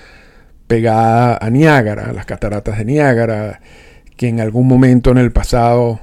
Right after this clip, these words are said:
fue una ciudad muy próspera, todavía hay unos edificios espectaculares en Buffalo, y que ha dejado de ser esa ciudad muy próspera desde hace mucho tiempo. De hecho, estuvo en serias crisis económicas.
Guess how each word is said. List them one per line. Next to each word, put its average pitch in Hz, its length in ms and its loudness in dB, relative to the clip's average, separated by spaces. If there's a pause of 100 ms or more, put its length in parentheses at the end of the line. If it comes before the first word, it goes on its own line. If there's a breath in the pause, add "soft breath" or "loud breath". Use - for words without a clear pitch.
(380 soft breath)
fue 120 140 -6
una 117 340 -2
ciudad 113 300 -2
muy 117 160 -2
próspera, 113 760 2
todavía 104 380 -4
hay 113 100 -4
unos 117 220 -4
edificios 107 440 -4
espectaculares 104 880 -4 (140)
en 123 100 -4
Buffalo, 110 380 -4 (720 loud breath)
y 139 140 -4
que 139 200 2
ha 139 180 2
dejado 156 400 4
de 135 80 4
ser 120 220 0
esa 120 180 -2
ciudad 107 400 -4
muy 120 180 -6
próspera 120 480 -2
desde 104 180 -6
hace 101 180 -10
mucho 110 240 -6
tiempo. 196 340 0 (840)
De 123 140 0
hecho, 120 140 0
estuvo 123 300 0
en 123 140 0
serias 135 400 0
crisis 123 400 -4
económicas. 120 680 -4